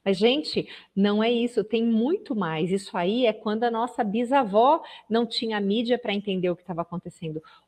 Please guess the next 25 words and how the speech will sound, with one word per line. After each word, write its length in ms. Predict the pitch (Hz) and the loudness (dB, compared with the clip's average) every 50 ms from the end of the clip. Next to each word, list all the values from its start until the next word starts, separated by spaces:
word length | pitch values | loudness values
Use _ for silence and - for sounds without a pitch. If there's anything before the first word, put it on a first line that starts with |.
| - | -2
Hoje 180 | 170 180 208 220 | 2 2 2 2
a 40 | 208 | 0
gente 200 | 202 214 214 - | -2 -4 -6 -4
sabe 340 | - - 220 233 208 190 180 - | -2 0 0 2 0 -2 -4 -4
que 120 | - 220 | -2 0
é 40 | 208 | 2
muito 460 | 208 196 190 202 233 269 277 - 240 | 2 4 4 2 2 0 -2 -4 -4
mais 300 | 190 165 151 151 156 - | -2 -2 -2 -4 -6 -10
que 260 | - - - 160 156 | -12 -10 -8 -8 -8
isso. 240 | 160 - - - 180 - - - - - | -8 -14 -16 -20 -20 -20 -20 -20 -14 -8
A 80 | - 175 | -8 -6
contaminação 840 | - - 214 208 226 208 190 190 180 170 175 - - 240 240 233 214 - - - - _ | -4 -2 -2 -2 0 0 0 0 -2 -4 -6 -4 0 2 2 2 2 -2 -8 -18 -6 _
é 80 | - 233 | 2 4
inalatória. 600 | 247 247 262 262 285 320 302 - - - 220 226 | 4 6 4 4 4 4 2 4 2 4 4 2
Por 180 | 226 - 262 247 | 4 4 6 6
exemplo, 320 | 240 240 170 151 - 160 | 6 4 2 -4 -4 -4
setenta 400 | - - 277 - 320 320 320 330 | -2 -2 0 0 0 -2 0 -2
e 40 | 302 | -2
cinco 240 | - 294 262 262 - | -4 -6 -10 -8 -4
por 120 | 220 214 | -4 -4
cento 180 | - 220 202 190 | -2 -2 -2 -2
da 80 | 190 | -2
população 540 | 185 185 175 - 185 175 185 - - 254 254 | -2 -2 -2 0 0 -2 -2 -2 -4 -6 -6
tem 160 | - 269 269 | -6 -6 -4
toxoplasma. 840 | - 269 262 262 - - 311 311 320 254 233 233 220 226 220 220 | -2 -2 -2 -2 -2 -2 0 4 6 6 6 6 4 0 -4 -6